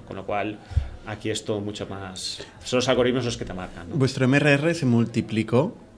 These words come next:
Speaker 2: no solo por el, por el éxito del, del modelo, también porque incorporaba parte del, del coste de publicidad que incorporáis, o no lo incorporáis en el M R R. Es decir, ¿el M R R es el margen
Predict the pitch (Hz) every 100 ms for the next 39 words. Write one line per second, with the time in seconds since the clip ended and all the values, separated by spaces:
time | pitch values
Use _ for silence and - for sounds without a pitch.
0 | - - - 135 139 139 175 151 135 120
1 | 113 - 117 123 120 117 117 117 113 117
2 | 120 123 139 120 117 120 139 151 123 120
3 | 113 110 113 107 127 135 - - 113 113
4 | 131 127 120 110 101 104 - - - -
5 | 123 107 120 123 113 104 98 135 170 -
6 | - - - - - - 117 113 - 139
7 | 135 - 127 131 143 143 135 127 120 120
8 | 113 110 107 95 95 90 - _ - -
9 | - _ - 139 135 120 131 156 143 139
10 | 160 147 143 123 113 123 151 - 233 277